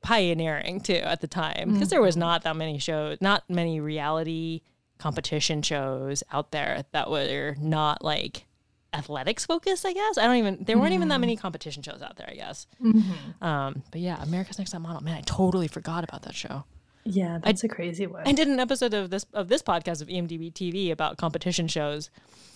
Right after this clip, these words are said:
Speaker 1: and I had included Project Runway in there, but I had, like, totally, I didn't include, like, modeling ones at all. There's just, there's so many.
Speaker 2: Mm-hmm.
Speaker 1: Have you seen,
Speaker 2: Yeah.
Speaker 1: um,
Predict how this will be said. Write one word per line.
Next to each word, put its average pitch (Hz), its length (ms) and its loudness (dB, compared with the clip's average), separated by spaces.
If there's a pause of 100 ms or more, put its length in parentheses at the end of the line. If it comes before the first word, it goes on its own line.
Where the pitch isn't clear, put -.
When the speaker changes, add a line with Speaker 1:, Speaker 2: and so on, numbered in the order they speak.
Speaker 1:
and 214 120 4
I 214 40 8
had 202 140 8
included 240 380 6
Project 196 320 4
Runway 175 380 2
in 151 100 -2
there, 151 240 -2
but 175 160 2
I 175 40 2
had, 170 140 -2
like, 151 220 -6
totally, 170 500 0
I 185 80 2
didn't 202 200 4
include, 165 360 -4
like, 147 140 -6
modeling 214 540 4
ones 240 280 6
at 233 140 4
all. 226 500 4 (680)
There's 175 160 -4
just, - 260 -4
there's 175 180 -2
so 165 140 0
many. 143 380 -6 (520)
Speaker 2:
Mm-hmm. 196 500 2 (160)
Speaker 1:
Have 214 140 0
you 220 120 4
seen, 247 240 4
Speaker 2:
Yeah. 170 240 2
Speaker 1:
um, 147 280 -8